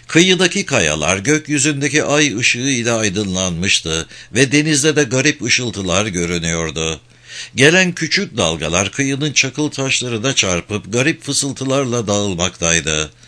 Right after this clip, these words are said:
Ayakkabılarını çıkarıp bileklerine kadar suya girdiler ve yavaş yavaş yürümeye başladılar.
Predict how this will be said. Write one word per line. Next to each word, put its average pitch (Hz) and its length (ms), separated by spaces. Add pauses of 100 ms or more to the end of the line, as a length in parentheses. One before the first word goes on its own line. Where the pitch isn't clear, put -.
(440)
Ayakkabılarını 170 800
çıkarıp 90 480
bileklerine 127 600
kadar 127 280
suya 101 340
girdiler 85 640
ve 113 60
yavaş 135 480
yavaş 123 360
yürümeye 98 560
başladılar. 80 800